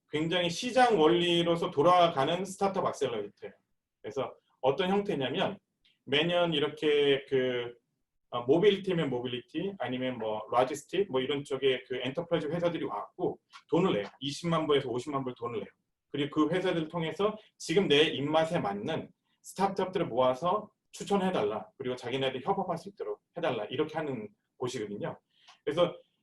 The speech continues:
제가 이걸 추천하는 이유는 뭐냐면 여기 이제 플러그 앤 플레이 텍센터 가면은 모빌리티 부분에 있어서 지난 몇 년간의 트렌드가 있어요. 그러니까 결론적으로 지금 현재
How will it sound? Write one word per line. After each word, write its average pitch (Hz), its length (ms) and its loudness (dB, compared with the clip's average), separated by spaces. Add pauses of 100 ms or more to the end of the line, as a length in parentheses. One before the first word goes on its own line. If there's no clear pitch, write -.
(120)
제가 175 220 4
이걸 175 260 4
추천하는 202 520 0
이유는 151 300 0
뭐냐면 113 500 -6
여기 123 220 -4
이제 120 160 -8
플러그 175 260 0
앤 165 100 -4
플레이 170 220 -4
텍센터 170 460 -6
가면은 135 560 -4 (140)
모빌리티 156 920 2
부분에 139 360 -4
있어서 113 360 -4
지난 147 260 -4
몇 113 140 -8
년간의 127 360 -6
트렌드가 220 320 0
있어요. 113 340 -8 (320)
그러니까 123 200 -6 (380)
결론적으로 190 560 6
지금 185 640 4 (160)
현재 190 640 2